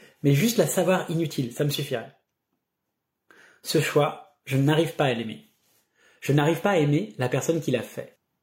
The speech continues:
C'est pas très chrétien, ça, hein. Je suis pas un grand lecteur de la Bible, mais je sais qu'elle regorge d'injonctions au respect des autorités supérieures.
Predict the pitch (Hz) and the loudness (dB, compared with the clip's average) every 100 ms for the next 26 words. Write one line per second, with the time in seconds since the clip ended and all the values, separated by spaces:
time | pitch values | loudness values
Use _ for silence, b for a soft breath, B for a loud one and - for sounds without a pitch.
0 | _ _ _ _ - - 147 - - 123 | _ _ _ _ -14 -10 -8 -8 -10 -12
1 | - 143 127 - 110 117 123 - _ _ | -8 -6 -6 -10 -14 -14 -20 -20 _ _
2 | _ _ _ _ _ _ _ _ _ _ | _ _ _ _ _ _ _ _ _ _
3 | _ _ _ _ - - 147 247 214 196 | _ _ _ _ -14 -8 -2 2 2 2
4 | 185 - 175 151 131 156 214 220 b b | 2 2 2 4 2 -2 -6 -8 b b
5 | b - 143 151 - 226 175 135 151 156 | b -2 0 0 -2 0 2 4 4 4
6 | 165 143 160 156 143 - 175 196 151 131 | 4 2 0 -2 -4 -6 -6 -4 -2 0
7 | 147 - 160 139 139 135 135 139 - 127 | 0 2 2 0 -4 -4 -4 -6 -6 -10
8 | 113 123 127 | -10 -14 -18